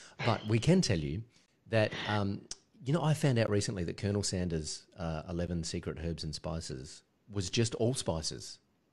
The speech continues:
It's just allsp-, it's just like, you know, allspices. Like, there are no eleven secret herbs and spices. You can go to the supermarket and buy allspices. It's the same thing, right? So we can't tell you all of our secret herbs and spices, but we,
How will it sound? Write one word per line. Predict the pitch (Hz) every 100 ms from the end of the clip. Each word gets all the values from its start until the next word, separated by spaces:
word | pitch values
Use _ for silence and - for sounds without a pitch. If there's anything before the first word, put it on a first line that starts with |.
| _ _ _ -
It's | 101
just | - 139
allsp-, | 127 175 -
it's | 127 -
just | 160 151
like, | 147 - 123 - _ 107 _
you | 156
know, | 92 101
allspices. | 170 131 147 - 85 82 82 82 - - _ _ _ _ _
Like, | 117 113
there | 123
are | 139
no | 151 135
eleven | 123 117 113
secret | - 110 98
herbs | 104 104
and |
spices. | 98 120 113
You | 87
can | 104
go | 120
to |
the | 110
supermarket | 135 117 98 95
and | 98
buy | 101
allspices. | - 113 110 92 87 98
It's | 98 -
the | 98
same | - 90 80
thing, | - 78 62 _
right? | 80 82 - - _ _
So | - 123
we | 123
can't | 139 156
tell | 151
you | 131
all | 123
of | 123
our | 104
secret | - 95 98
herbs | 90 87
and | 82
spices, | 82 82 80 78 - -
but | -
we, | 127